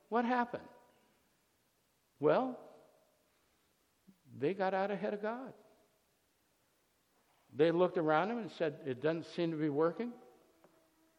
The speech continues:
And, and you know, they did what we would do. They're, they're not bad people. They went, "Well, nothing's happening. I thought we were gonna have a child."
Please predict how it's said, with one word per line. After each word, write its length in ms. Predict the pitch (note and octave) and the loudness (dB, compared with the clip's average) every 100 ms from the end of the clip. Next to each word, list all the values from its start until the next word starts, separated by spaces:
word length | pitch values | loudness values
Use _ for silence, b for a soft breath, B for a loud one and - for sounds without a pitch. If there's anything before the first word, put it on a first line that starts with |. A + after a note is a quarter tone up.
| _ _ | _ _
And, 200 | A#3 B3+ | 2 2
and 180 | B3 B3+ | 6 6
you 60 | C#4 | 8
know, 180 | C#4+ G#3+ | 6 6
they 240 | D#3+ D4 | 4 4
did 240 | C#4 D#4+ | 6 4
what 160 | C4+ C4 | 8 6
we 140 | A#3+ | 6
would 160 | A#3 G#3+ | 2 2
do. 260 | A3 B3 C#4 - - F#3 | 2 0 -2 -12 -16 2
They're, 160 | A3 | 2
they're 140 | G#3+ B3 | 6 4
not 200 | C4+ C#4+ | 4 4
bad 240 | B3 A#3 | 4 4
people. 360 | G3 G3+ - B3 - b b - | 2 0 0 -10 -12 b b 2
They 60 | |
went, 200 | A#3+ A#3 | 2 4
"Well, 320 | A3 G#3+ - - - - - | 6 6 4 -10 -18 -20 -10
nothing's 460 | F3+ A3 A3+ G#3+ | -2 -2 -2 -6
happening. 420 | - A#3 - - C#3 - - _ _ _ _ _ _ _ _ | -4 -6 -4 -8 -8 -14 -20 _ _ _ _ _ _ _ _
I 100 | - | -4
thought 260 | A3 A3 F#3+ | 0 0 0
we 80 | E3+ | 0
were 100 | D#3+ | -2
gonna 160 | E3 | -2
have 200 | D#3 D#3+ | -2 -6
a 40 | F#3 | -6
child." 400 | - A#3 A#3+ | -4 -4 -4